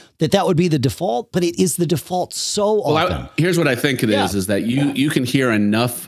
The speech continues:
Speaker 2: of the lead through the mains.
Speaker 1: Mm.
Speaker 2: And the thing you're always fighting is to be able to hear yourself comfortably and clearly. And, you know, so ma-, so many monitor mixes are muddy.
Speaker 1: Yeah,
Speaker 2: Where
Speaker 1: fair.
Speaker 2: stuff gets lost. You're just, you're fighting for survival in so many places.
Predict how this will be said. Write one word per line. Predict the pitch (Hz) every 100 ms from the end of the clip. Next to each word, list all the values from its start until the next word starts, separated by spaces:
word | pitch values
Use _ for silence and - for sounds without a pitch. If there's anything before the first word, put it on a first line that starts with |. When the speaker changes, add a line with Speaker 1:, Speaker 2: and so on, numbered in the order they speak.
| -
Speaker 2:
of | 98 92
the |
lead | 95 101 104 98 85
through | 98
the | 87
mains. | 90 98 90 76 78 -
Speaker 1:
Mm. | 156 165 170 165 147
Speaker 2:
And | 98
the | 95
thing | 87 135
you're | 127 110 110
always | 120 123 107 98
fighting | - 113 107 90 76 85 - - -
is | - 95
to | 87
be | 101
able | 95
to | 92
hear | 107 98
yourself | 95 - 92 90 -
comfortably | 104 98 101 95 85
and | 85
clearly. | - 98 95 98 110 - - - 170 95
And, | 92 90 87
you | 107
know, | 92 90
so | 110 101 - -
ma-, | 226 113 -
so | - 165
many | 160 143 120 117
monitor | 101 107 113 98
mixes | 95 87 - 85
are | 87
muddy. | 90 92 101 78 76 - _ _ -
Speaker 1:
Yeah, | 156 175 175
Speaker 2:
Where | 175 - - - 233 190
Speaker 1:
fair. | 156
Speaker 2:
stuff | 165 104
gets | - 82
lost. | 104 120 101 101 -
You're | 117 107
just, | 120 - -
you're | 135
fighting | 127 143 131 113
for | 107
survival | 98 98 87 98 101 90
in | 87 73
so | 92
many | 90 90
places. | - 95 90 85